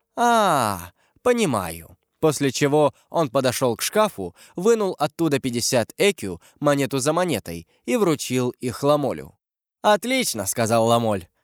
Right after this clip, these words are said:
"отлично. Подайте нам яичницу, а пятьдесят экю пойдут Грегуару". "Ого!" воскликнул Ла Юрьер. "Ей-богу, господа дворяне, у вас широкая душа, и я ваш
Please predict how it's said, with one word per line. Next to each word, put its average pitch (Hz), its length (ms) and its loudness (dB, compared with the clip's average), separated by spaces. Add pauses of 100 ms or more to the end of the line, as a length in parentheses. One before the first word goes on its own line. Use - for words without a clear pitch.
"отлично. 175 720 -2 (380)
Подайте 240 420 2
нам 180 160 2
яичницу, 160 760 -2 (200)
а 202 140 4
пятьдесят 165 580 0
экю 107 480 -4 (160)
пойдут 196 440 2
Грегуару". 98 760 -2 (300)
"Ого!" 160 540 2 (220)
воскликнул 151 600 -2
Ла 127 100 2
Юрьер. 135 480 0 (280)
"Ей-богу, 143 680 0
господа 117 460 -2
дворяне, 107 480 0 (180)
у 185 140 4
вас 156 140 4
широкая 151 520 0
душа, 127 460 -2 (240)
и 156 100 0
я 131 180 4
ваш 196 380 0